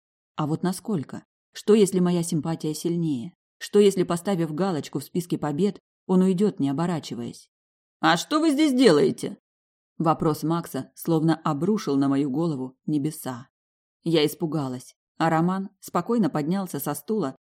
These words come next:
и достал из кармана брюк серебристую флешку. «Я ждал тебя, Макс. Долго обедаешь». Роман протянул веб-дизайнеру накопитель. «Здесь фотографии нового оборудования.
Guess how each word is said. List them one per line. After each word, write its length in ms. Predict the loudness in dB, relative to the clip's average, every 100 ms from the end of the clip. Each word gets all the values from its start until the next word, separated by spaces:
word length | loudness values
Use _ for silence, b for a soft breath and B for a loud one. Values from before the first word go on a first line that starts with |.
| -2
и 100 | 0
достал 400 | 0 -2 -4 -4
из 120 | -4
кармана 360 | -4 -2 0 0
брюк 320 | 0 -2 -4 _
серебристую 680 | -2 0 0 -2 -4 -8
флешку. 520 | -6 -6 -6 -10 -18 -18 _ _ _ _ _
«Я 280 | 0 2 2
ждал 320 | 4 4 4
тебя, 240 | 2 2 4
Макс. 360 | 2 0 -10 _
Долго 420 | -2 2 4 6 6
обедаешь». 600 | 6 4 4 -2 -8 _ _ _ _ _ _
Роман 460 | 0 2 2 0 -2
протянул 440 | -4 -2 0 0
веб-дизайнеру 680 | -2 -2 -2 -2 -2 -2 -2
накопитель. 640 | -2 -6 -6 -8 -8 -14 _ _ _ _ _
«Здесь 360 | -8 0 0 2
фотографии 640 | 0 0 2 0 2 0
нового 400 | 2 0 0 0
оборудования. 720 | 0 0 0 0 -2 -4 -6